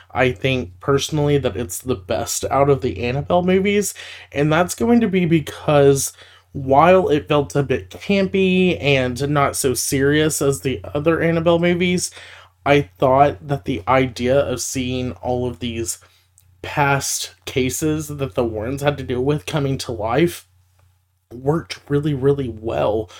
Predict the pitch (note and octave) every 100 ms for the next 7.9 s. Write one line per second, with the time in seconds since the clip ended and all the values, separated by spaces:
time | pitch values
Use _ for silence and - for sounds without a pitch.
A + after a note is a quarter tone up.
0 | - - _ _ - C#3 C3 B2+ B2 A#2
1 | _ _ _ _ C3+ C3+ G#2+ B2+ C3+ B2
2 | B2+ A#2 A#2 A2+ A#2 - A2+ A2 A2 G2
3 | C#3+ C3+ C#3 D#3+ F#3 E3+ A#2+ C3 D3+ D#3+
4 | - C3+ A#2+ A#2+ A#2 A2+ F2+ - - A#2+
5 | A2+ A#2 - - - E3+ C#3+ - C3+ B2
6 | A#2+ A#2+ - - C3 A#2+ - B2+ A#2+ B2+
7 | C3 B2+ A2+ A2+ A2+ A#2 A2+ A2+ G2